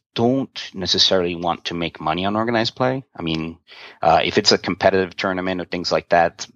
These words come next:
slightly different equation. But for the most part, we try to stick to events that just generate excitement and keep people playing and get new people in,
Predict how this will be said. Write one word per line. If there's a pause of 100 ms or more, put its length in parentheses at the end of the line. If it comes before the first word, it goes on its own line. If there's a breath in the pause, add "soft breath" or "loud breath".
(100)
slightly
different (480 loud breath)
equation.
But
for
the
most
part,
we
try
to
stick
to (160)
events
that (320 loud breath)
just
generate
excitement
and
keep
people
playing (200 soft breath)
and
get
new
people
in,